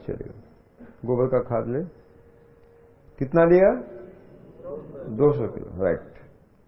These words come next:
उसमें उसको थोड़ा फैलाइए, spread out slightly, उसको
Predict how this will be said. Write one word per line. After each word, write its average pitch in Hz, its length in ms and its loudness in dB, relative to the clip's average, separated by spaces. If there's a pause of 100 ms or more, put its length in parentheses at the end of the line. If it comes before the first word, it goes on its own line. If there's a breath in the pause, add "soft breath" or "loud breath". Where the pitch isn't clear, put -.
(680)
उसमें 175 720 4
उसको 165 300 4
थोड़ा 190 240 6
फैलाइए, 151 500 4 (260)
spread 202 300 4
out 202 180 4
slightly, 147 380 2 (1080)
उसको 180 300 4